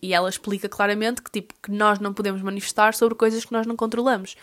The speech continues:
Ou seja, nós não, nós não controlamos se vamos ganhar ou não Euromilhões, não é? Portanto, não vamos manifestar sobre isso. E ela diz também que nós devemos manifestar sobre aquilo que controlamos e o nível da nossa manifestação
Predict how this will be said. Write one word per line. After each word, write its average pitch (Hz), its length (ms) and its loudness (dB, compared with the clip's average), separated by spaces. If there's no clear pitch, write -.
Ou 208 60 -2
seja, 190 260 4
nós 208 280 4
não, 208 280 -4
nós 202 200 0
não 202 100 -4
controlamos 208 480 -2
se - 80 -6
vamos 208 160 -4
ganhar 208 240 -2
ou 214 60 -2
não 214 180 -2
Euromilhões, 233 460 -2
não 175 80 -6
é? 180 80 -6
Portanto, 196 240 -6
não 190 120 -4
vamos 196 220 -2
manifestar 214 420 -4
sobre 247 280 0
isso. - 180 -2
E 220 160 6
ela 233 160 10
diz 226 160 4
também 233 380 6
que 202 260 -2
nós 214 480 4
devemos 240 460 4
manifestar 226 580 2
sobre 202 280 -2
aquilo 220 280 -4
que - 120 -14
controlamos 202 640 -2
e 233 100 4
o 233 60 8
nível 247 340 8
da 233 80 4
nossa 226 240 2
manifestação 220 840 0